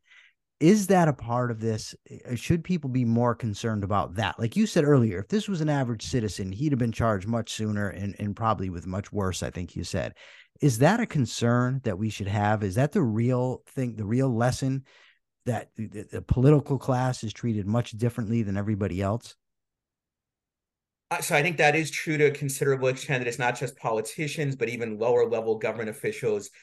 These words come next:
Speaker 2: often are allowed to get away with things that ordinary citizens could not. Sometimes that's an inevitable aspect of the powers that government officials have to have,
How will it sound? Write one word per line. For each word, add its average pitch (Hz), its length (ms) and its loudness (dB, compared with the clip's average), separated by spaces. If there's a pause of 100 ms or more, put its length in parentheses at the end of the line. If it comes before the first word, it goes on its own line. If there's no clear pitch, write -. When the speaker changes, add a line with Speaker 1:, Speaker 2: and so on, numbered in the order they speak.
(220)
Speaker 2:
often 104 300 -4
are 107 60 -4
allowed 104 320 -2
to 104 80 -10
get 101 300 -6
away 101 180 -2
with 101 200 -6
things 101 280 -8
that 101 240 -4
ordinary 95 640 -8
citizens 98 500 -8
could - 220 -18
not. 131 360 -4 (280)
Sometimes 131 680 -2
that's 117 300 -2
an 113 80 -8
inevitable 110 500 -2
aspect 110 360 -6
of 95 80 -10
the - 160 -10
powers 104 340 -4
that 95 140 -10
government 101 280 -8
officials 101 360 -10
have 98 220 -10
to 107 120 -16
have, 123 400 -4